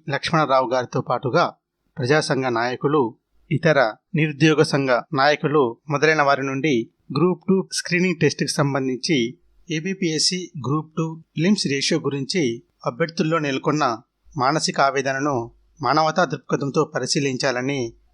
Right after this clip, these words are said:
పబ్లిక్ సర్వీస్ కమిషన్ను రిక్వెస్ట్ చేయడం జరిగింది. మరోవైపు పబ్లిక్ సర్వీస్ కమిషన్ నుంచి కూడా సానుకూలంగా స్పందించినట్లు తెలుస్తోంది. మరికొందరు వైఎస్ఆర్సీపీ పార్టీ పెద్దల దృష్టికి కూడా ఈ విషయాన్ని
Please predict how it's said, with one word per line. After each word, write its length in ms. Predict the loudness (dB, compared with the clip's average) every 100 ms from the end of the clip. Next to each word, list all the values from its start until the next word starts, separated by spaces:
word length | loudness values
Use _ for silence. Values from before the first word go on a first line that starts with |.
| -6
పబ్లిక్ 300 | -4 -2 -2
సర్వీస్ 260 | -2 0 -2
కమిషన్ను 560 | -2 -2 -2 -2 -2 -4 -8 _ _ -20 -10
రిక్వెస్ట్ 380 | -8 -2 -2 0
చేయడం 260 | 0 0 0
జరిగింది. 500 | -4 -6 -6 -4 -2 -2 -4 -8 _ _
మరోవైపు 480 | -4 0 0 0 -2 -2 -4 _ _ -4
పబ్లిక్ 380 | -4 -4 -4
సర్వీస్ 300 | -2 0 -2 -2
కమిషన్ 440 | -4 -2 -2 -2
నుంచి 180 | -4 -8
కూడా 260 | -4 0 0 -2 _ -6
సానుకూలంగా 640 | -2 0 0 -2 0 0
స్పందించినట్లు 800 | -2 -2 -4 -6 -6 -6 0 0 0 -4 _ -2
తెలుస్తోంది. 600 | 0 0 -2 -2 2 2 2 -4 _ _
మరికొందరు 560 | -6 -4 -2 0 0 0 -2 -6 -4
వైఎస్ఆర్సీపీ 800 | -2 0 0 -2 -2 -4 -4 -8 -8 -18 _
పార్టీ 260 | -4 -2 -4
పెద్దల 300 | -4 -2 -2
దృష్టికి 380 | -2 -4 -6 -4
కూడా 240 | -2 0 -2 -4 -6
ఈ 40 | -4
విషయాన్ని 440 | -2 -2 -2 -2